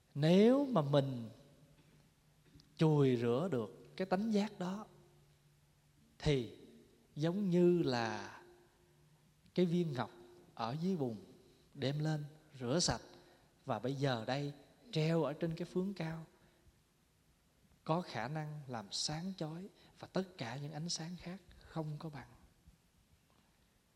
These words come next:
Đó là trí tuệ của mình, đó là tánh giác của mình. Tánh linh ở đây cũng có nghĩa là trí tuệ. Vì mình cứ để cho vô minh che lấp tháng ngày, mình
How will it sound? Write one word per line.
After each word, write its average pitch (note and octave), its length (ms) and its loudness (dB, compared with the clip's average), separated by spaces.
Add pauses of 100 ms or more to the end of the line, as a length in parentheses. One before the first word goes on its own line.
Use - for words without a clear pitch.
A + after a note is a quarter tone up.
(240)
Đó D3 160 -2
là C#3+ 180 -8
trí F#3+ 180 0
tuệ G#2+ 340 -10
của C#3+ 60 -10
mình, B2 180 -14 (600)
đó C#3 140 -6
là C3 100 -10
tánh E3+ 220 -2 (140)
giác F3 280 -6
của D#3 60 -12
mình. C#3 140 -16 (720)
Tánh F#3+ 180 4
linh G3+ 220 8
ở G3+ 60 4
đây F#3 140 2
cũng E3+ 300 -6
có G#3+ 100 2
nghĩa C#3 160 0
là A#2 160 -12
trí F3+ 160 -6
tuệ. B2+ 140 -16 (2500)
Vì D#3+ 200 6
mình D3 280 4
cứ G3 100 6
để C3 260 2
cho F3+ 100 -2
vô F3+ 280 2
minh F#3 320 0
che F3+ 260 0
lấp G3 140 -2 (160)
tháng G3+ 280 -4
ngày, A#2 260 -8 (1500)
mình D3+ 140 6